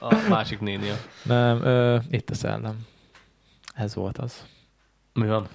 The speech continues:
Speaker 2: <laughs> Ez inkább egy ilyen, egy ilyen kutyaszellem, vagy valami kutya, kutyapózban
Speaker 1: Ez
Speaker 2: lévő
Speaker 1: egy, ez egy majom
Speaker 2: sz-,
Speaker 1: szellem,
Speaker 2: szellem.
Speaker 1: Kolos.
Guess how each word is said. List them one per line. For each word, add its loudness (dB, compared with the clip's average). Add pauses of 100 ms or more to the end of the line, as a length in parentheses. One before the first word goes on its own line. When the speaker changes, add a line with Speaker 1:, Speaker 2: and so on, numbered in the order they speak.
(220)
Speaker 2:
<laughs> 12 (2500)
Ez 4
inkább 6
egy 4
ilyen, 6 (280)
egy 4
ilyen 6
kutyaszellem, 4
vagy 6
valami 6
kutya, 6 (160)
kutyapózban 4
Speaker 1:
Ez 10
Speaker 2:
lévő 8
Speaker 1:
egy, 2
ez 2
egy 6
majom 4
Speaker 2:
sz-, -4
Speaker 1:
szellem, 2
Speaker 2:
szellem. 4
Speaker 1:
Kolos. -2